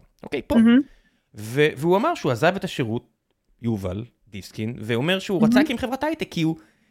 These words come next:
Speaker 1: כל השנים האלה שמע כמה ההייטק מדהים. אז הוא הקים חברת סייבר, ו-, ואז הוא גילה, כאילו, "תקשיבו, אתם לא כאלה יותר טובים מאיתנו." זאת אומרת, הוא הג-, אומר, הוא הגיע עם חבר'ה,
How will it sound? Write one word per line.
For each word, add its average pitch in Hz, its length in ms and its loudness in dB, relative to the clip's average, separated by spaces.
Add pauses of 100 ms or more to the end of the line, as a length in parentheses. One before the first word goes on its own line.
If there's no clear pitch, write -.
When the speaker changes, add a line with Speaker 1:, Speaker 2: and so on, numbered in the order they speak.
(100)
Speaker 1:
כל 196 140 -2
השנים 247 340 -2
האלה 202 160 -2
שמע 135 260 -4
כמה 190 360 0 (100)
ההייטק 143 380 -2
מדהים. 185 480 2 (400)
אז 131 120 -4
הוא 156 60 4
הקים 247 180 0
חברת 196 320 -4
סייבר, 156 500 -2 (400)
ו-, 113 360 -6
ואז 151 280 -2
הוא 247 80 -4
גילה, 190 360 -4
כאילו, 262 300 -6
"תקשיבו, 277 380 -4
אתם 104 280 -6
לא 123 320 -4 (300)
כאלה 254 240 -2
יותר 277 200 -2
טובים 320 300 0
מאיתנו." 160 340 2
זאת 123 40 -8
אומרת, 139 160 -4
הוא 135 180 2
הג-, 135 160 0
אומר, 160 160 2
הוא 139 100 4
הגיע 131 200 4
עם 240 80 4
חבר'ה, 208 340 2